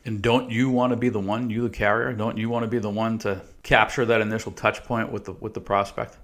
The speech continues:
rather than leave it to the Zebra or one of the other quoting engines? So I'm, I'm trying to figure out why the quoting engines even exist. Well, I know why they exist, because the carriers, uh,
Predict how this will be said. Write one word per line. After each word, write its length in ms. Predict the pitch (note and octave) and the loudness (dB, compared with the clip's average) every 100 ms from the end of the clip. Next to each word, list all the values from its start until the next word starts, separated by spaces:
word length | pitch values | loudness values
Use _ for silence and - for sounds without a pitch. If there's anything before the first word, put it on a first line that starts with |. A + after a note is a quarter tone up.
| - | 2
rather 220 | A2 G#2+ | 6 6
than 180 | G#2 G#2 | 4 2
leave 220 | G#2+ G2+ | 4 4
it 100 | G2+ | 2
to 420 | - A2+ G2+ G2 F#2+ - | 0 -2 0 -2 -8 -2
the 180 | - A2+ | 4 4
Zebra 480 | F#2 G#2+ G#2+ A2 G2+ - | 4 2 4 2 0 -4
or 120 | G#2+ | -2
one 180 | G2+ G#2+ | 0 0
of 80 | G2+ | 2
the 100 | G#2 | 2
other 160 | G#2+ | 2
quoting 380 | G#2+ A2+ A2 A2+ | 2 0 0 0
engines? 420 | A2+ A2+ A2+ - - | -2 -4 -6 -12 -14
So 180 | - A#2 | 0 4
I'm, 180 | A2 C3 | 6 4
I'm 180 | C3 B2+ | 2 0
trying 280 | - C3+ B2 | 6 6 6
to 60 | |
figure 280 | - A#2+ A#2+ | 4 4 6
out 140 | G#2 | 6
why 180 | G#2+ A#2 | 6 6
the 100 | A#2 | 4
quoting 440 | A2 B2+ A#2+ G#2+ G#2+ | 2 4 6 4 0
engines 280 | G2+ G2 | -2 -4
even 360 | G#2+ G2+ G2+ F#2 | -4 -4 -4 -6
exist. 480 | G2 F#2+ G2+ E2+ - | -10 -4 -4 -4 -2
Well, 80 | G#2+ | 2
I 40 | |
know 120 | B2 | 6
why 100 | A#2 | 6
they 180 | G2+ F#2+ | 6 2
exist, 440 | F#2 A2+ G2 - | 0 0 0 -2
because 260 | G2+ G#2+ F2 | -8 -6 -6
the 80 | G2+ | -6
carriers, 760 | - A#2 G#2+ G2+ F#2+ F#2+ - | 0 4 4 2 0 -6 -16
uh, 100 | - | -10